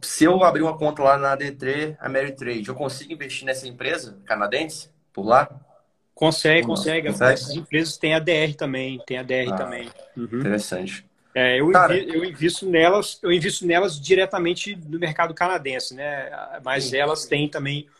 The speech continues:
Speaker 2: O mercado canadense tem parceria com os Estados Unidos,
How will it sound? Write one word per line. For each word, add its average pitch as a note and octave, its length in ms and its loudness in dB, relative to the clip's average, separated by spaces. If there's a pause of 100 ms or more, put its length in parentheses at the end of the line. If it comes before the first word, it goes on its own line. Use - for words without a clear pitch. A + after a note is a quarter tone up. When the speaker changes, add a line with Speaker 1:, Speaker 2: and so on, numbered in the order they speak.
(220)
Speaker 2:
O F3 80 4
mercado G3+ 460 4
canadense D#3+ 960 0
tem D#3+ 120 -2
parceria D#3+ 880 0
com D#3 220 -6
os D#3 120 -4
Estados D3+ 280 -2
Unidos, C3+ 580 -4